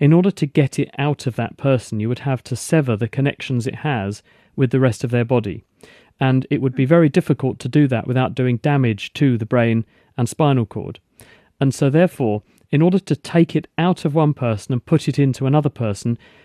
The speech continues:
you might well be able to do that. And people have done head transplantation in experimental animals, and, and it, it can be done. And you replumb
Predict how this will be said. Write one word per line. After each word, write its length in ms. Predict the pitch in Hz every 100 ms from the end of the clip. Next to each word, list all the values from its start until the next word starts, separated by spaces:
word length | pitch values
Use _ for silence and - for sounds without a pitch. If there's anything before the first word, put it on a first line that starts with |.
| _
you 260 | - 131 151
might 340 | 156 185 220
well 300 | 151 175 196
be 160 | 156 151
able 240 | 151 139 135
to 140 | 135
do 180 | 147 151
that. 220 | 123 95
And 100 | 123
people 280 | 160 160 151
have 260 | 175 180 139
done 300 | 160 127 113 - - _
head 340 | - 175 160 -
transplantation 1200 | - 123 104 - - 110 104 113 98 - 104 107 -
in 240 | 135 131
experimental 640 | - - - 131 131 - 135
animals, 580 | 147 123 98 104 120 _ _ _ _ _
and, 360 | 135 131 135 127 - _ -
and 100 | 143
it, 100 | - _
it 140 | 160 -
can 240 | 180 180
be 100 | 143
done. 420 | 160 151 92 117 - _ _ _
And 220 | 139 139 131 -
you 260 | 139 143 139
replumb 800 | 170 175 156 - 170 117 110